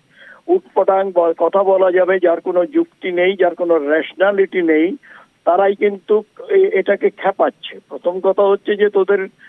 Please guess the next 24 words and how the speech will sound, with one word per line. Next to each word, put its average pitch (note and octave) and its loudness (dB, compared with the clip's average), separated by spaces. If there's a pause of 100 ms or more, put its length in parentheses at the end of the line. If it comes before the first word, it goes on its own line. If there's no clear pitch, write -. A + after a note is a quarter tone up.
(240)
ওরাই G3 2
তো A3+ 2
একটা, F#3+ 0 (300)
মানে, E3 0 (420)
ইয়ে F#3 2
করে, F#3+ 0
চুরি F3+ -4
করে F#3+ 2
এনে G3 0
ওদের, F#3 0
আহ, E3+ 0
ইয়েটা, F3 0
নিউক্লিয়ার F3 0 (540)
যে D#3+ -4
বোমটা, D#3 -2
সেটা F3 -2
তৈরি F3+ 0
করেছিল, F#3 0
আহ, F3+ -4 (240)
একজন E3+ 0
মু-, E3 -2 (760)
পাকিস্তানি F3+ 0
সায়েন্টিস্ট F3+ -4
probably F3 0